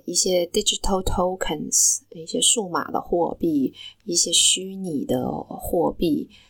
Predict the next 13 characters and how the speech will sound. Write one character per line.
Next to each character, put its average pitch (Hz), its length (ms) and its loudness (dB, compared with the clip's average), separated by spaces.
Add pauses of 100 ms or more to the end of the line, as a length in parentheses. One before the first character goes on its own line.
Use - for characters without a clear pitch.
(160)
还 208 220 0
有 208 120 2
就 156 120 2
是 196 160 0
你 175 160 -12
想 - 380 0
要 180 120 0
做 170 180 2
I 180 220 -2
C 170 300 2
O， 165 420 -2 (240)
首 - 300 2
次 - 360 2